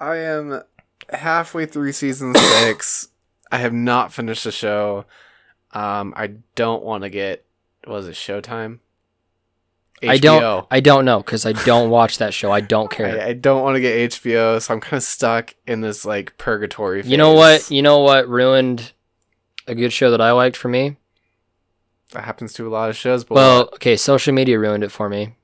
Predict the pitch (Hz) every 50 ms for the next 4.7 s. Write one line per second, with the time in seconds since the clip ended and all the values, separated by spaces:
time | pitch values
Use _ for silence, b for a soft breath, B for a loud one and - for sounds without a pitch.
0 | _ - 113 110 - - 113 110 107 104 104 104 101 98 - - - - _ _
1 | _ _ _ _ _ _ _ _ _ _ _ - 123 127 135 139 139 143 143 -
2 | - 151 139 135 120 - - - - 139 139 135 120 113 110 110 113 110 - -
3 | - - 123 123 120 - - - 120 113 110 - 123 117 117 104 107 101 110 110
4 | 110 113 - - 139 - - 147 143 139 143 156 170